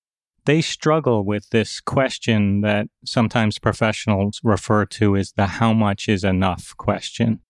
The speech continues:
The concern that as wonderful as it is that a client may have developed significant wealth, has been very successful in building a family business,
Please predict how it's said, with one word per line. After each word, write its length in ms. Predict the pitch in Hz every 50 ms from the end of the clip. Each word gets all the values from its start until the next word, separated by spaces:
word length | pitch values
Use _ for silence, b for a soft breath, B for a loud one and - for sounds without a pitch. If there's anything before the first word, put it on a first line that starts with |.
| _ _ _ _ _ _ -
The 100 | 117 110
concern 760 | - 120 110 110 107 - - 135 131 131 135 131 131 127 117
that 320 | 117 110 107 107 107 107 - 147 147 - _ _ _
as 440 | - 135 110 107 95 92 - - - - _ _ _ _
wonderful 840 | - 143 113 107 120 135 139 135 120 110 - - 110 98 92 87 80 - - 180
as 180 | 120 107 98 98
it 100 | 101 98
is 520 | 101 98 95 95 92 92 - - - - _ _ _
that 280 | 113 101 101 98 104 - - _ _ _ _ _ _
a 80 | - 113
client 680 | - - - 107 104 104 104 104 104 - - 175 -
may 200 | 127 110 104 104
have 260 | 104 107 107 98 92
developed 540 | - 110 92 92 107 104 104 104 107 110 -
significant 800 | - - - 113 87 - - 110 - 117 104 - 113 101 101 113
wealth, 440 | 104 101 101 101 101 104 98 - -
has 240 | - 101 92 90
been 340 | - 107 104 101 98 92 104 - _
very 200 | - 123 113 98
successful 920 | - - 107 - - - - 131 123 113 - - - 113 101 95 98 - _
in 200 | 117 104 101 95
building 440 | 92 110 104 101 101 101 104 101 98
a 80 | 95
family 560 | 92 - - 101 95 98 98 95 92 87 98 - _ _
business, 600 | - 113 113 - - 107 95 92 98 - - -